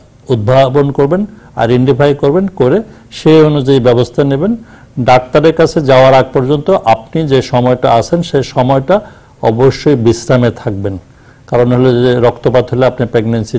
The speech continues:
টিকবে না, গর্ভের অবস্থাটা টিকবে না, এবং এতে আপনার জন্য একটা, যে কোনো মহিলার জন্য, যে কোনো পরিবারের জন্য একটা ভালো খবর না, এটা একটা কষ্টের জিনিস।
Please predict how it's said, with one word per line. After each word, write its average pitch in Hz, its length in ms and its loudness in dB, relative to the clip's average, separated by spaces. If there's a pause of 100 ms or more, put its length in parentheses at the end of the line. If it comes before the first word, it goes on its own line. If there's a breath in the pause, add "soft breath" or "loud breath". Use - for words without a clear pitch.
টিকবে 110 280 -2
না, 101 120 -8
গর্ভের 107 320 -2
অবস্থাটা 120 540 -4
টিকবে 131 240 -2
না, 95 120 -8 (540 soft breath)
এবং 110 360 -2 (140)
এতে 120 220 -2
আপনার 117 300 -4
জন্য 117 180 0
একটা, 113 200 -6
যে 113 120 -2
কোনো 117 180 -4
মহিলার 113 440 -2
জন্য, 113 220 -4
যে 113 100 -2
কোনো 110 200 -2
পরিবারের 113 420 0
জন্য 110 180 -4
একটা 110 160 -4
ভালো 107 300 -4
খবর 113 340 -4
না, 170 200 -4
এটা 117 240 -4
একটা 110 180 -8
কষ্টের 113 520 -4
জিনিস। 104 300 -4